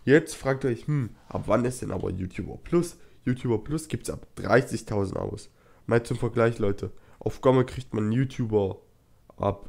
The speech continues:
ähm, zehntausend Abos mittlerweile. Also da hat Abge wirklich schon ein, ein Ziel gesetzt, also dass er nur größeren Griefer Games YouTubern wie Subtor, denke ich mal, wird sein YouTuber Plus behalten, weil er den ja schon lange hat.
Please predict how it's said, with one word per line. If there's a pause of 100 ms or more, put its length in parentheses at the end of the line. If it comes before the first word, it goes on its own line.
ähm,
zehntausend
Abos
mittlerweile. (340)
Also
da
hat
Abge
wirklich
schon (580)
ein, (240)
ein
Ziel
gesetzt,
also
dass
er
nur (160)
größeren
Griefer
Games
YouTubern (360)
wie
Subtor,
denke
ich
mal,
wird
sein (300)
YouTuber
Plus
behalten, (300)
weil
er
den
ja
schon
lange
hat.